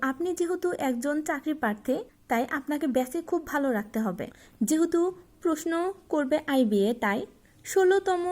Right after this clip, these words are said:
গ্রেডের চাকরি হিসাবে আপনার প্রশ্নটা খুবই স্ট্যান্ডার্ড হবে, খুব একদম সহজও না, খুব একদম কঠিনও না। এমনও হতে পারে জব সলিউশন থেকে অনেক প্রশ্ন হুবহু তুলে দিতে পারে,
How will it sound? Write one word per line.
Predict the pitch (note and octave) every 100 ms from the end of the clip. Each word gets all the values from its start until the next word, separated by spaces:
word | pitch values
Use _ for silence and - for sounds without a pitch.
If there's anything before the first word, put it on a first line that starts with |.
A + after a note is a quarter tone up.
| F4+ D4
গ্রেডের | D4+ D#4 E4
চাকরি | E4 C#4 D4 C#4
হিসাবে | B3+ B3+ G#3+ D#4+ C#4
আপনার | B3 A#3+ A3 F#4+ - - - -
প্রশ্নটা | D#4+ D4+ D#4+ D#4 G4 G#4
খুবই | D4+ E4+ -
স্ট্যান্ডার্ড | E4 B3 A3+ G#3+ A3
হবে, | F#3 G3 - - _
খুব | E4+ D#4+ C4+
একদম | B3+ B3 C#4+ -
সহজও | A3+ B3+ D4+ D#4+
না, | - -
খুব | D#4+ - B3+
একদম | B3+ A3+ C#4 E4+ F#4 -
কঠিনও | - - A3 F#3 F#3
না। | F#3+ - - - E4+
এমনও | F4+ F#4+
হতে | F#4 E4+ E4+
পারে | E4 F4 C#4
জব | C4+ -
সলিউশন | C#4 C#4+ D4 C#4
থেকে | C#4 D4+ - A#3+
অনেক | B3+ C4+ -
প্রশ্ন | B3+ B3 B3+ B3+
হুবহু | B3+ A3 C4+ C4+
তুলে | A#3+ A#3+
দিতে | A#3+ A#3 A3
পারে, | A3